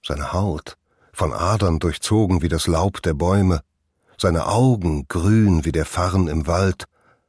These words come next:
Haar und Bart wie Binsengestrüpp. Jetzt, wo er das Entsetzen in den Augen der Männer sieht, lacht der Ritter noch mehr. <laughs> "Beeindruckend, Merlin. <laughs> Was für ein netter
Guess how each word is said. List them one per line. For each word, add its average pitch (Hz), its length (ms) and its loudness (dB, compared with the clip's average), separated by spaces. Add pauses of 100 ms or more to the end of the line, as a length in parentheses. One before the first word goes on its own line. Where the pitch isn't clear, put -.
(220)
Haar 92 480 -2
und 78 320 -10
Bart 101 540 0
wie 90 160 0
Binsengestrüpp. 90 1000 -4 (1120)
Jetzt, - 420 -4
wo 95 140 0
er 95 120 -2
das 87 180 -2
Entsetzen 92 600 0
in 87 140 -2
den 82 140 0
Augen 87 300 0
der 80 120 0
Männer 92 260 2
sieht, 95 280 -2
lacht 87 340 -2
der 82 160 0
Ritter 78 220 -4
noch 76 280 -6
mehr. 73 340 -6 (600)
<laughs> - 180 -6 (340)
"Beeindruckend, 85 960 -2
Merlin. - 580 -8 (320)
<laughs> - 80 -4 (1000)
Was 123 220 2
für 101 260 -2
ein 76 320 -6
netter 76 360 -4